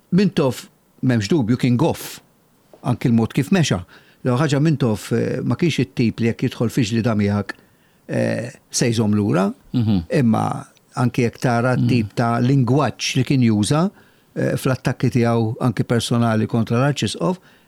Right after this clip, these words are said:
Speaker 1: m'hemmx dubju li kienu, li, li, li kienu ħorox ħafna u li kienu, eh, se jġibu reazzjoni. Eh,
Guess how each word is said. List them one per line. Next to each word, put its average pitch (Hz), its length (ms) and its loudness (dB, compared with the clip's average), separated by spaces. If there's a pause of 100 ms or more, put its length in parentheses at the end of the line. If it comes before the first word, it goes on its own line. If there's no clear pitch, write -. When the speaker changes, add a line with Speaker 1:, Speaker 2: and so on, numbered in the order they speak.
Speaker 1:
m'hemmx 160 260 2
dubju 160 300 2
li 123 80 2
kienu, 226 640 2
li, 156 180 0
li, 160 340 0 (120)
li 143 80 2
kienu 117 240 2
ħorox 120 520 -2 (280)
ħafna 170 440 0 (400)
u 190 240 2 (240)
li 185 160 4
kienu, 143 640 2 (100)
eh, 123 520 0 (480)
se - 220 0
jġibu 113 320 2
reazzjoni. 117 680 0 (200)
Eh, 143 140 -8